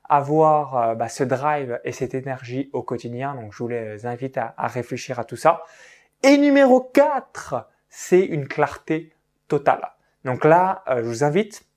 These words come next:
à partir du moment où vous avez ce rêve fou, de faire, euh, ce qu'on appelle un, un rétro-planning ou un rétro-pédalage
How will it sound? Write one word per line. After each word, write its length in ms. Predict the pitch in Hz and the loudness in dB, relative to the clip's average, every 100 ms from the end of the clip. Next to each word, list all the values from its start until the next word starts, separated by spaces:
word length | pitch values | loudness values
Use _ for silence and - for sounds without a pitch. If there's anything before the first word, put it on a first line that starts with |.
| - | -10
à 80 | 123 | -6
partir 380 | 151 - - 165 | -6 -6 -4 -2
du 80 | |
moment 360 | 160 156 160 165 | 0 0 -2 -2
où 40 | |
vous 80 | 135 | -2
avez 140 | 131 143 | -2 -2
ce 180 | - | -2
rêve 240 | 120 113 127 | -4 -2 -6
fou, 380 | - 156 185 - _ - | -2 -2 -2 -4 _ -12
de 140 | 120 117 | -6 -4
faire, 420 | - 147 151 127 | 0 0 0 -4
euh, 80 | 113 | -8
ce 100 | - | -8
qu'on 160 | - 120 | -10 -8
appelle 300 | 117 135 131 | -4 -4 -4
un, 280 | 110 107 - - | -6 -10 -16 -12
un 140 | 113 | -8
rétro-planning 880 | 110 135 - 135 135 135 143 156 151 | -4 -4 -4 -4 -2 -2 -2 -4 -4
ou 80 | 120 | -4
un 140 | 110 | -4
rétro-pédalage 1200 | 107 120 131 - 147 143 135 127 123 131 139 120 | -4 -4 -6 0 0 2 -2 -2 0 0 -2 -8